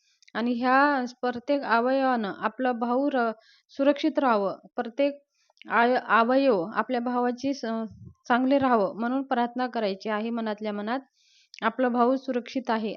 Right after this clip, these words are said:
अशी भावना मनात ठेवायची आहे आणि अक्षदा अर्पण करायचं आहे. मग भावाला, अं, आपण जे काही सोन्याची, अ, अंगठी घेतलेली आहे आणि सुपारी घेतलेली आहे,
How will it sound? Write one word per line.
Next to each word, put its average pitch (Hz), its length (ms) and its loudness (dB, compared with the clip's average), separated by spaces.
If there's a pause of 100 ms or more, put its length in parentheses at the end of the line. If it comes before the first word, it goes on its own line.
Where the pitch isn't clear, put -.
अशी 226 220 -6
भावना 240 320 -4
मनात 240 280 -2
ठेवायची 226 500 -2
आहे 240 300 4 (720)
आणि 240 200 2
अक्षदा 247 420 2
अर्पण 233 280 -4
करायचं 220 420 -4
आहे. 208 300 -6
मग 233 240 -8
भावाला, 233 440 -2 (580)
अं, 220 500 -2 (140)
आपण 240 360 0
जे 240 160 0
काही 247 280 -2
सोन्याची, 247 800 -4
अ, 233 100 -2
अंगठी 220 380 -4
घेतलेली 226 420 -4
आहे 226 280 -4
आणि 233 240 -6
सुपारी 226 380 -6
घेतलेली 202 480 -8
आहे, 196 300 -6